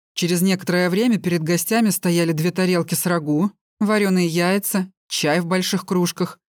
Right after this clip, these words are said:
и порезанный лимон. Долго думала, подавать ли торт,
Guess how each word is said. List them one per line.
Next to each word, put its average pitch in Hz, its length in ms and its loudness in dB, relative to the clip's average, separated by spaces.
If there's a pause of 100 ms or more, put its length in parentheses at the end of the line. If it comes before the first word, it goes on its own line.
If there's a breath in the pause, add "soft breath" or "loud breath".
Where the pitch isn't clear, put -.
(120)
и 170 60 -2
порезанный 208 580 2
лимон. 147 460 0 (960)
Долго 185 420 0
думала, 220 400 2
подавать 180 480 0
ли 208 120 0
торт, - 480 -2